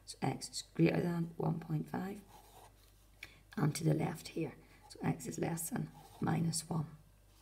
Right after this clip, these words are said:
Now, the next question is question eight B, the very last part. Now, it's quite tricky, this question, so I have to think carefully as we work our way through this one.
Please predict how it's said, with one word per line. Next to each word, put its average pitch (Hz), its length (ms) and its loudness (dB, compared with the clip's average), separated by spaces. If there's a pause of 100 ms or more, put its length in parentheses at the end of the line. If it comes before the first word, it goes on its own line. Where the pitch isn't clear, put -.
(640)
Now, 147 160 0 (360)
the - 80 2
next 170 280 2
question 160 440 2
is 160 120 0
question - 500 -4 (100)
eight 165 360 2 (460)
B, 160 380 6
the 160 220 -12
very 160 180 6
last 160 540 0
part. 165 380 4 (360)
Now, - 60 2
it's 330 100 0
quite - 400 -8
tricky, - 460 4 (1040)
this - 140 -2
question, - 400 -4
so - 140 -6
I - 20 -6
have - 340 -12
to - 80 -20
think - 260 -2
carefully - 440 -2
as 156 80 2
we 156 60 4
work 151 200 4
our 156 80 0
way 151 140 2
through 165 320 -2
this - 280 -2
one. 165 200 0